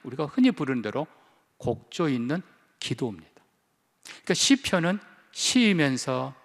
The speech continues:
노래이면서 기도입니다. 이 셋이 하나이기도 하고 따로이기도 하고. 그래서 이 셋이 찬양, 말씀, 기도, 이게 오늘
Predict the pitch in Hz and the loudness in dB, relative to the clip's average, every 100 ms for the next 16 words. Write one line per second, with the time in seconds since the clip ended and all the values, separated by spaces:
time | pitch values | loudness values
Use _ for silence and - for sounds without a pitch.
0 | _ _ _ - 117 131 160 147 123 113 | _ _ _ 0 4 8 8 6 2 -2
1 | 107 110 110 - _ - - 117 87 - | -4 -6 -6 -8 _ -6 -4 -4 -4 -8
2 | - _ _ _ _ _ _ _ _ _ | -20 _ _ _ _ _ _ _ _ _
3 | - 214 - 247 240 233 208 - 240 226 | -2 0 2 2 2 -2 -6 -2 2 2
4 | 208 185 156 160 196 262 - - _ - | 0 -4 -4 -2 0 0 -2 -14 _ -6
5 | 190 190 165 139 - 98 - _ _ _ | -2 0 -2 -4 -10 -16 -20 _ _ _
6 | _ _ _ _ - 208 175 214 - - | _ _ _ _ -2 0 2 2 2 0
7 | 226 - 98 - _ _ _ - - 160 | -2 -2 -10 -16 _ _ _ -4 0 2
8 | 165 202 - - _ _ - 107 113 - | 0 -2 -10 -20 _ _ -4 -2 0 -2
9 | 143 - _ _ - - 87 - _ _ | -4 -6 _ _ -8 -8 -8 -14 _ _
10 | _ _ _ _ _ - 196 180 139 165 | _ _ _ _ _ -4 2 2 2 -4
11 | - _ _ _ _ _ _ _ _ 127 | -14 _ _ _ _ _ _ _ _ 4
12 | 165 233 254 | 6 6 4